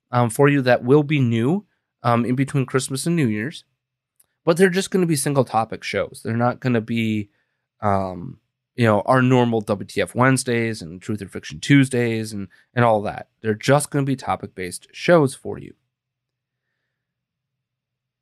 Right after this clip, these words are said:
At what point do we and other people say, "Your money is no good"?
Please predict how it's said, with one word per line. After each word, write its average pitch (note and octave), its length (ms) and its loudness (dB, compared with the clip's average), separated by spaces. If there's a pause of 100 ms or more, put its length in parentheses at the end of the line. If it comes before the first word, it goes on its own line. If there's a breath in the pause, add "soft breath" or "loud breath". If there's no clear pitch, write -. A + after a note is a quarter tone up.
(1800)
At D3 160 0
what A3+ 260 2
point A#3+ 340 2
do D3+ 100 -2
we C#3+ 520 -2 (460)
and C3 260 2
other C#3+ 240 4
people C3 300 -4
say, G#2 440 -2 (1300)
"Your B2 160 4
money A#2+ 260 4
is G#2 140 -2
no G#2+ 180 -6
good"? G2+ 280 -10